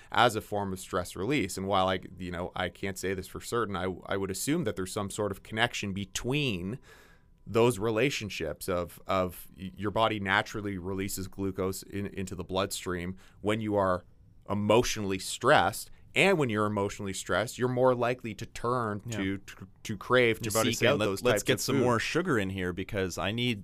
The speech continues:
Speaker 2: like, I need energy. Like, I need to be ready for whatever this stress mounts to. I need to be ready to, to fight or to run or whatever it is our animalistic,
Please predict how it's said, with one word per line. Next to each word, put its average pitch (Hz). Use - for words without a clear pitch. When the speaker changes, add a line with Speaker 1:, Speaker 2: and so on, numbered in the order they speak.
Speaker 2:
like, -
I 113
need 143
energy. 117
Like, 80
I 107
need 139
to 131
be 98
ready 85
for 90
whatever 90
this 101
stress -
mounts 104
to. 80
I 95
need 113
to 98
be 90
ready 95
to, 80
to 82
fight 143
or 87
to 85
run 135
or 82
whatever 104
it 95
is 113
our 92
animalistic, 95